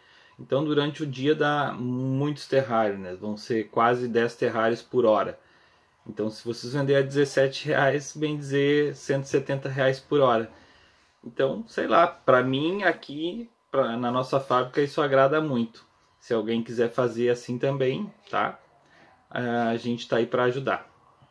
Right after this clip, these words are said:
Então, o pessoal que quer fazer esses terrários pra, ah, dar de presente ou pra vender, pra ter um lucro, né?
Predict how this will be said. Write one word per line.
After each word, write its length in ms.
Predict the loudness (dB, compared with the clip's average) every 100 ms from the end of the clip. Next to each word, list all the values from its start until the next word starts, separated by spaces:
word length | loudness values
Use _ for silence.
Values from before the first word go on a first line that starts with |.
| _ _ _ _
Então, 480 | -4 2 2 2 -2
o 80 | 0
pessoal 520 | 0 0 2 4 4
que 100 | 2
quer 160 | -4 0
fazer 400 | 0 2 2 2
esses 320 | 0 -4 -2
terrários 480 | 0 4 4 4 0
pra, 320 | 0 0 -2 -14 -20 -6
ah, 160 | -4
dar 200 | 2 2
de 120 | 2
presente 640 | 2 0 2 2 2 0 -4
ou 60 |
pra 160 | 0 0
vender, 640 | 2 0 0 2 4 4
pra 100 | 0
ter 160 | 0 2
um 200 | 2 2
lucro, 580 | 2 4 4 2 -2 -2
né? 300 | 0 -4